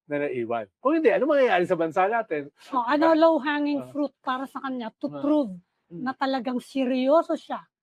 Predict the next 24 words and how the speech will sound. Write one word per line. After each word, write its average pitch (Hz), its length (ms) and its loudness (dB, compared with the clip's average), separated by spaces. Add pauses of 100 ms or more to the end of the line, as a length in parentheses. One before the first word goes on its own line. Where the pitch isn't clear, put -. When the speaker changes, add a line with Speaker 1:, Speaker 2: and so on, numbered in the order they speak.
(260)
Speaker 2:
dito 247 300 -10
sa 269 180 -10
kamp- 247 180 -4
Speaker 1:
Kailangan 254 460 2
may 226 160 -2
makasuhan, 208 840 -4
makulong, 214 720 -2 (280)
galing 143 360 -6
sa 131 120 -12
D 123 160 -12
P 127 160 -14
W 120 460 -12
H, 190 640 0 (320)
galing 139 320 -4
sa 135 160 -12
Congress, 165 960 0 (360)
galing 147 440 0
sa 139 220 -6
L 143 220 -2
G 156 340 2
U, 226 300 6 (360)
galing 151 360 0
sa 151 160 -6
Senado. 127 580 -6